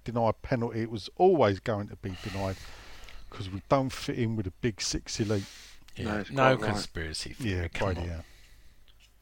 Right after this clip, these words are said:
Speaker 3: Brady out. There is conspiracy. Uh, do you know, I've never felt the same about football since I, I walked out of Stamford Bridge five years ago.
Speaker 2: Right.
Speaker 3: Never.
Speaker 1: I don't believe in conspiracy theories, I'm sorry. I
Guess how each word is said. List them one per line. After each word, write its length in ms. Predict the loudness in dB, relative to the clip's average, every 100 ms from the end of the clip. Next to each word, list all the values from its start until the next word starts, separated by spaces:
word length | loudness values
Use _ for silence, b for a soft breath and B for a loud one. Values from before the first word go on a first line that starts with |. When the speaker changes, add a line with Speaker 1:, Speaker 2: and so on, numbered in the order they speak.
| b b b
Speaker 3:
Brady 360 | 12 12 12 10
out. 300 | 10 6 4
There 160 | 8
is 160 | 8 6
conspiracy. 380 | -2 0 2 4
Uh, 100 | 4 4
do 80 | 10
you 20 |
know, 140 | 12 12
I've 80 | 10
never 320 | 10 12 10
felt 260 | 8 4 4
the 60 |
same 240 | 4 4 4
about 300 | 2 -2 -2
football 540 | -10 -6 -6 -6 -8 -18
since 360 | -8 -6 -2 0
I, 60 | 0 -4 -12 -2
I 60 | -2 0
walked 300 | -4 -2 4
out 220 | 6 6
of 280 | 2 0 -2 -2 0 -2 -4
Stamford 460 | 2 4 4 0 2
Bridge 260 | 8 10 8
five 320 | 4 2 2
years 300 | 0 -2 -2
ago. 160 | -6 2 2 2 -2 b b b b b b b b b b b b b b 4
Speaker 2:
Right. 520 | 12 12 12 8 4 6
Speaker 3:
Never. 240 | 2 8
Speaker 1:
I 100 | 10 12
don't 280 | 12 10 6
believe 340 | 4 4 4
in 180 | 0 -2
conspiracy 760 | -2 -4 -4 -2 -2 -2 -6 -10
theories, 540 | -6 -4 -4 -4 -6
I'm 120 | -6
sorry. 460 | -6 -4 -4 -6 -8 -8 -10 -12
I 40 | -14